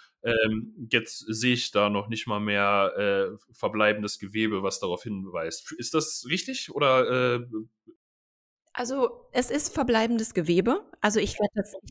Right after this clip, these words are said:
Speaker 2: werd das definitiv nicht vergessen. Ne? So, so die, die Art und Weise, wie, wie, wie, ich sag mal, mit mir <laughs> umgegangen wurde. Das, glaub ich, hab ich,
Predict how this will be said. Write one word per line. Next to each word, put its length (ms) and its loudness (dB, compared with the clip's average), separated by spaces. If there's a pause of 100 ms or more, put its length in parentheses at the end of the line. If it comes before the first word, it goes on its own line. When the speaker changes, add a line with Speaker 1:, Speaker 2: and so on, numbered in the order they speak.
Speaker 2:
werd 160 2
das 120 -6
definitiv 600 0
nicht 200 -4
vergessen. 480 0 (540)
Ne? 80 4 (100)
So, 220 0
so 100 0
die, 200 -2
die 160 2
Art 200 0
und 140 -8
Weise, 460 -2
wie, 380 0 (300)
wie, 540 0 (1300)
wie, 520 -2
ich 140 2
sag 140 2
mal, 80 6
mit 160 4
mir 120 4
<laughs> 0 -
umgegangen 580 4
wurde. 300 4 (1160)
Das, 340 -4
glaub 220 4
ich, 120 0
hab 100 0
ich, 240 -4